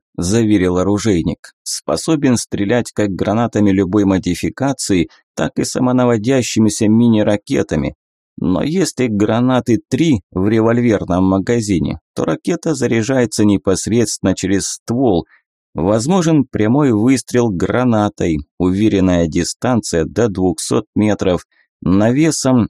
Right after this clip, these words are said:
от пятидесяти метров до километра. Траектория рассчитывается автоматически и выводится в окно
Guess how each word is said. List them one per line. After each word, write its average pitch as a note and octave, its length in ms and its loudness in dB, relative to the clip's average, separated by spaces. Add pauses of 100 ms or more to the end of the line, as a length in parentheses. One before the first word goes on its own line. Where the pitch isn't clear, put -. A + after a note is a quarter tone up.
от F#2+ 160 -2 (160)
пятидесяти B2 600 -2
метров A2+ 540 0
до B2 160 0
километра. G2 800 0 (380)
Траектория A2 840 0
рассчитывается A2 960 -2
автоматически F#2 1000 -2
и F2 200 -2
выводится G#2+ 580 0
в F#2+ 80 2
окно F#2+ 320 -2